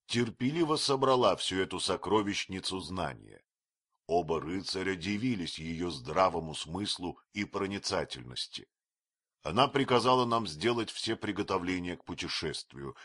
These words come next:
во время которого мы будем совершать переходы ночью, а спать днём в потаённых местах. Почти весь долгий путь через неприятельскую страну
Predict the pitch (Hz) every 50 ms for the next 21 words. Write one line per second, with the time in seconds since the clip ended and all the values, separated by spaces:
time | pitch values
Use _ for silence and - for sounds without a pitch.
0 | - _ - 82 87 80 90 95 92 90 82 73 - 76 - - 104 110 104 90
1 | 85 80 76 - - _ _ - 85 95 104 127 170 151 147 151 131 - 127 127
2 | 131 131 110 - - 135 127 127 - _ 110 107 107 107 95 - - 113 107 101
3 | 104 107 104 101 87 76 - - - - 60 - - _ _ _ _ _ _ _
4 | - 76 - - - - - 123 131 131 - - - _ _ _ - 78 90 110
5 | 131 135 98 69 - - - - - _ - 90 - 92 87 85 82 76 76 76
6 | 73 - - 90 87 - - - - 65 - - - _ _ _ _ _ _ _
7 | _ _ _ _ _ _ - 87 90 - - - - - 107 104 87 98 117 117
8 | 98 80 - 73 101 104 104 98 85 80 90 87 - - - 110 107 101 - -
9 | - - 92 87 87 80 69 85 90 - - 85 87 95 98 92 - 87 82 76
10 | - - 76 76 76 64 - - - 78 78 - 90 98 92 80